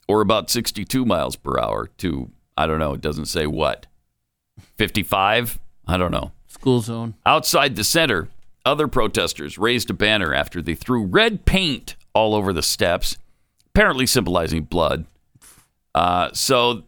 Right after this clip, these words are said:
Speaker 2: Well, hold
Speaker 1: they've
Speaker 2: on a second. They've done all this stuff
Speaker 1: They
Speaker 2: that you said.
Speaker 1: vandalized the
Speaker 2: Yeah.
Speaker 1: area.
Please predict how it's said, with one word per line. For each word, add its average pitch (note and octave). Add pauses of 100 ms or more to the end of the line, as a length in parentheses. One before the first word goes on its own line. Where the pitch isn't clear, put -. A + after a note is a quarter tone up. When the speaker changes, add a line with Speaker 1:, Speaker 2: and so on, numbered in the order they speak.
Speaker 2:
Well, C#3+
hold C#3
Speaker 1:
they've G3+
Speaker 2:
on B2
a A#2
second. A2+
They've D#3
done F#3
all F3+
this F3+
stuff -
Speaker 1:
They D3+
Speaker 2:
that F3
you F#3+
said. -
Speaker 1:
vandalized C#3+
the F#3
Speaker 2:
Yeah. D#3
Speaker 1:
area. C3